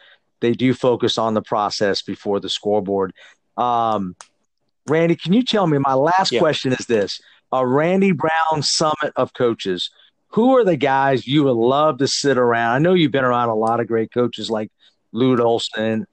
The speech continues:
Speaker 1: uh, John Wooden, those type of guys. Tell me, like, what is a great summit of coaches you can really learn a lot from? Maybe have, like, a small Randy Brown Summit
Speaker 2: <laughs>
Speaker 1: dinner.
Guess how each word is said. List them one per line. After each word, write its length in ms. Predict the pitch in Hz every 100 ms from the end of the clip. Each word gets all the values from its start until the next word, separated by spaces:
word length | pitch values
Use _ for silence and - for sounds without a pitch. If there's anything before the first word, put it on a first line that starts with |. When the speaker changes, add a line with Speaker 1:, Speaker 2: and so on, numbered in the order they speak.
| -
Speaker 1:
uh, 220 | 104 104 95
John 360 | - 131 135
Wooden, 240 | 123 123 120
those 160 | 143 -
type 240 | 131 117
of 80 | 113
guys. 420 | 117 117 117 - _ _ _ _ -
Tell 260 | - 196 240
me, 460 | 226 190 165 - _
like, 200 | 131 131 -
what 260 | 123 147 -
is 160 | 180 123
a 100 | 110
great 440 | - 139 147 -
summit 420 | - 147 131 135
of 140 | 120 -
coaches 560 | 127 120 110 101 - - _ _
you 120 | 139 143
can 180 | 117
really 680 | 110 113 131 139 135 127 127
learn 420 | 110 117 123 123
a 60 | 117
lot 280 | 107 - -
from? 420 | - 113 110 110 -
Maybe 220 | 151 147
have, 160 | 131 123
like, 140 | 120
a 60 | 117
small 580 | - - 135 131 123 - _ _ _ -
Randy 380 | 135 147 143
Brown 400 | 135 139 135 135
Summit 420 | 131 - 151 139 127
Speaker 2:
<laughs> 120 | 135
Speaker 1:
dinner. 420 | 135 117 101 -